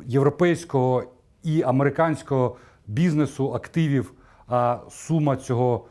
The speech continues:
бізнесу активів оцінюється близько ста мільярдів євро. Також вони побоюються, що це підірве довіру до Євросоюзу, до С Ш А,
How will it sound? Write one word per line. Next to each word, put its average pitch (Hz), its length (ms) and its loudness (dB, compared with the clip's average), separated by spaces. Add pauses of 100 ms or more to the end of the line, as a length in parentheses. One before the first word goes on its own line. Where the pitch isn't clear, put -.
(180)
бізнесу 127 380 -2
активів 139 340 2
оцінюється 123 680 -2 (460)
близько 127 320 -2
ста 135 320 0
мільярдів 120 580 0
євро. 92 380 -6 (1160)
Також 175 280 2
вони 160 160 4
побоюються, 165 680 0
що 135 640 0 (580)
це - 240 -2
підірве 139 400 2
довіру 139 440 2
до 120 160 0
Євросоюзу, 131 720 -2
до 113 80 -6
С 113 180 -8
Ш 131 160 -2
А, 143 200 0